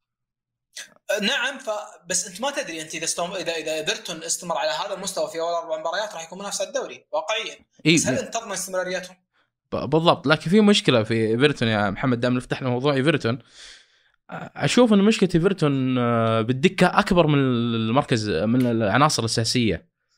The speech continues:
Speaker 2: آه، لو حصل كارفت لوين إصابة، ما في مهاجم. لو ريتشارلسون حصل له إضافة، ما في جناح على مستوى عالي. لو ألان حصل له إصابة، ما في لاعب في الدكة يغطي مكان ألان.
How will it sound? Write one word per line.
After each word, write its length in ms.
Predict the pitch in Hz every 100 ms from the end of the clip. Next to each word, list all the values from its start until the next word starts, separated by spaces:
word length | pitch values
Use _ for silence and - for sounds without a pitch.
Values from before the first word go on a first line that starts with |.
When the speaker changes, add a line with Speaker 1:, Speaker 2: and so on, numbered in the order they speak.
| _ _ _ -
Speaker 2:
آه، 360 | 120 117 113 110 107 92
لو 200 | 123 127
حصل 400 | 123 180 180 156
كارفت 380 | 131 160 147 123
لوين 260 | 156 156 110
إصابة، 380 | - 156 135 123
ما 100 | 160
في 120 | 165
مهاجم. 420 | 131 127 90 - -
لو 180 | - 104
ريتشارلسون 560 | 113 113 156 147 - 117
حصل 300 | 127 147 135
له 180 | 120
إضافة، 280 | 127 143 139
ما 120 | 120
في 100 | 143
جناح 320 | 127 139 131 110
على 120 | 113
مستوى 340 | 120 117 110
عالي. 380 | 104 117 98 - _ - -
لو 220 | 120 -
ألان 240 | 143 139
حصل 280 | 120 135 143
له 80 | 131
إصابة، 380 | 117 139 139 123
ما 140 | 131
في 180 | 151 135
لاعب 260 | 131 127 113
في 80 |
الدكة 340 | 120 120 127 123
يغطي 340 | 117 127 -
مكان 280 | 113 113 120
ألان. 300 | 110 110 92